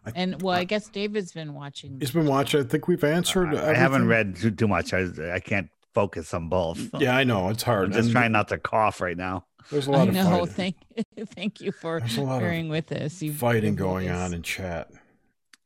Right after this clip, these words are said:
Speaker 2: This is a hot topic, and it
Speaker 3: Well,
Speaker 2: is
Speaker 3: there's a,
Speaker 2: every-
Speaker 3: there's some people that just can't face that they've been lied to their whole lives, and they'll just call names and, you know, offer no proofs. There's nothing you can do for them.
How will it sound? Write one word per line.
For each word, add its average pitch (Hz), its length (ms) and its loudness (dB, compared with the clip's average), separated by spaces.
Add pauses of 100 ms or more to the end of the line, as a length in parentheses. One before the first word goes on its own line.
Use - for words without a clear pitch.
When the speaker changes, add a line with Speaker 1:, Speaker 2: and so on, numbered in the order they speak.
(380)
Speaker 2:
This 196 240 0
is 247 160 2
a 220 80 4
hot 185 300 2
topic, 165 520 -4
and 139 220 -6
it - 60 -12
Speaker 3:
Well, 127 160 6
Speaker 2:
is 117 40 0
Speaker 3:
there's 131 220 4
a, 139 40 4 (260)
Speaker 2:
every- 151 120 -4
Speaker 3:
there's 120 220 4
some 127 240 0
people 110 400 0
that 101 200 0
just - 380 -4
can't 92 460 -8 (320)
face 87 380 -2
that 80 180 -6
they've 87 120 -6
been 85 160 -6
lied 85 260 -4
to 92 120 -8
their 80 140 -6
whole 85 200 -6
lives, 82 520 -6
and 87 300 -6 (280)
they'll 98 120 -2
just 107 260 -4
call 98 240 -2
names 101 500 -2
and, 82 360 -6
you 98 100 -8
know, 95 280 -8 (480)
offer 95 320 0
no 98 180 2
proofs. - 600 -6 (380)
There's 110 140 -4
nothing 113 280 -2
you 113 100 0
can 117 100 -4
do 123 140 0
for - 140 -10
them. 67 240 -10